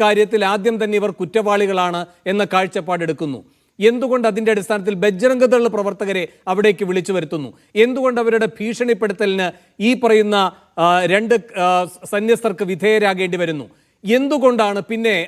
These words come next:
അ-, ആ, അതിനുശേഷം അവർക്ക് ഈ പറയുന്ന കുറ്റവാളികൾ എന്ന രൂപത്തിലുള്ള സമീപനം നേരിടേണ്ടി വരുന്നത്? ഇതൊക്കെ പോലീസ് എത്തുന്നതിനും കോടതിയിൽ കാര്യങ്ങൾ എത്തുന്നതിനും മുൻപ് നടന്ന കാര്യങ്ങളാണ്.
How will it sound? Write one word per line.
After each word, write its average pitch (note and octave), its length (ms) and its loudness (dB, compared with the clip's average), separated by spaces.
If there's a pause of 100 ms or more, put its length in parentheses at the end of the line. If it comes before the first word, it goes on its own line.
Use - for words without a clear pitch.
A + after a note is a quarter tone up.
(140)
അ-, G#3+ 220 0
ആ, G#3+ 320 0
അതിനുശേഷം A3+ 680 0 (280)
അവർക്ക് G#3 560 2
ഈ A3+ 120 0
പറയുന്ന G3+ 460 2
കുറ്റവാളികൾ A#3 600 2
എന്ന G3+ 140 -2
രൂപത്തിലുള്ള G3 680 -2 (380)
സമീപനം A3+ 480 2
നേരിടേണ്ടി G3 400 0
വരുന്നത്? E3 420 -4 (260)
ഇതൊക്കെ C4+ 320 2
പോലീസ് B3+ 500 2
എത്തുന്നതിനും B3 520 2
കോടതിയിൽ A#3+ 520 2
കാര്യങ്ങൾ A#3+ 220 2
എത്തുന്നതിനും A#3+ 300 -4
മുൻപ് B3 200 -2
നടന്ന B3 240 -2
കാര്യങ്ങളാണ്. A#3 480 0